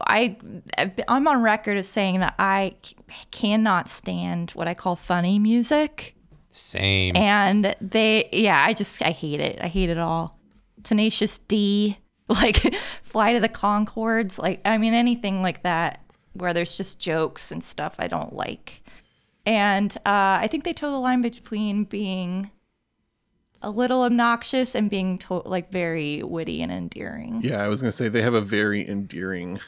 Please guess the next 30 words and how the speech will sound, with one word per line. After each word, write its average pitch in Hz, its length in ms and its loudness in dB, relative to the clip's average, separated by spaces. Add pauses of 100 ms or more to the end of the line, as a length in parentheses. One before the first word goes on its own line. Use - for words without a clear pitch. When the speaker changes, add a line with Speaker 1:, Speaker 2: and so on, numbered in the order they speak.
Speaker 3:
brand 98 360 -8
of 98 140 -8
humor 95 360 -12
because 104 420 -6
I, 101 220 -2
I 110 140 2
as 110 200 2
well 101 400 -4 (440)
have 98 100 -4
a 98 80 -2
very 104 480 -2
limited 98 480 -6
tolerance 90 560 -12
for 90 420 -8
humor 95 440 -6
in 92 120 -10
music. 85 320 -10
I 92 60 -4
think 117 160 -6
I 107 80 -2
just 98 240 -6
sold 101 320 -6
most 98 300 -8
of 95 80 -12
my 95 160 -8
vocal 98 480 -8
Frank 98 300 -8
Zappa 101 380 -10
records 104 440 -8
recently. 101 500 -8